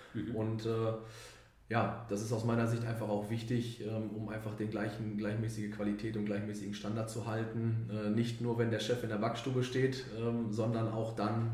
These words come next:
Speaker 2: ähm, wenn ich mal nicht
Speaker 1: Vor
Speaker 2: greifbar
Speaker 1: allem,
Speaker 2: bin.
Speaker 1: genau,
Speaker 2: Oder
Speaker 1: ja,
Speaker 2: vor allem
Speaker 1: ja.
Speaker 2: dann, wenn ich mal nicht greifbar bin, ja.
Speaker 1: Ja. Was bedeutet denn für dich Kultur? Das ist ja etwas, was jetzt erstmal nicht greifbar ist, ne?
Speaker 2: Ja, tatsächlich ist Kultur, äh, auch für mich, äh, schwer greifbar. Ich glaube
Speaker 1: Mhm.
Speaker 2: tatsächlich, ähm,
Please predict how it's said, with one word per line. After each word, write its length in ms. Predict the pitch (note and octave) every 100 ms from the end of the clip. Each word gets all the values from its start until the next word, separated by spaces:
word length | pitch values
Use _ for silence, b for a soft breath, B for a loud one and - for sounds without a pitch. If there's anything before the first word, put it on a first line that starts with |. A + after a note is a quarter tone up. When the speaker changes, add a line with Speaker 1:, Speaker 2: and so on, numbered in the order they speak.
| -
Speaker 2:
ähm, 160 | G#2+ A2
wenn 140 | A2+
ich 100 | A2+
mal 140 | A#2 A2
nicht 100 | A2+
Speaker 1:
Vor 120 | A2+
Speaker 2:
greifbar 280 | A2 C3 A2+
Speaker 1:
allem, 80 | F#2+ F2+
Speaker 2:
bin. 20 | G2
Speaker 1:
genau, 160 | G2 -
Speaker 2:
Oder 120 | G#2
Speaker 1:
ja, 40 |
Speaker 2:
vor 160 | - -
allem 260 | C3 C3
Speaker 1:
ja. 80 | C3+
Speaker 2:
dann, 140 | C3+ B2+
wenn 120 | B2+
ich 100 | B2
mal 120 | A#2
nicht 160 | C3 -
greifbar 320 | B2 A#2+ G2
bin, 200 | F#2+ G2
ja. 260 | G2+ - -
Speaker 1:
Ja. 320 | G2 G2+ G#2 B B -
Was 160 | A#2
bedeutet 480 | - D3+ F#3+ A#3+ C3
denn 140 | G#2 G#2
für 140 | -
dich 220 | F#2+ -
Kultur? 380 | - F#2 - F#2+
Das 160 | F#2 A#2
ist 100 | B2+
ja 100 | C3
etwas, 300 | B2+ B2 B2
was 140 | A#2+
jetzt 260 | B2 G#2 -
erstmal 260 | A2 A#2 A2+
nicht 260 | A#2+ -
greifbar 520 | G#2+ B2+ C3+ - - D2+ C#2
ist, 160 | - F2+
ne? 160 | B2 B2 - B B B B B - B B B B G2
Speaker 2:
Ja, 160 | G#2
tatsächlich 460 | A#2 A#2+ D3 D3 C#3+
ist 340 | D3+ - C3
Kultur, 580 | - C3+ C#3+ D#3 C#3+ B2+
äh, 40 | B2+
auch 240 | B2+ -
für 80 | B2+
mich, 260 | D#3 -
äh, 140 | C3+ C3+
schwer 260 | - C3+
greifbar. 680 | C3 A#2 C3+ - - C#3 C#3 -
Ich 100 | -
glaube 260 | B2+ B2
Speaker 1:
Mhm. 40 | B2
Speaker 2:
tatsächlich, 680 | A2+ A#2+ B2 B2 B2 -
ähm, 460 | A2+ A#2 A#2 A#2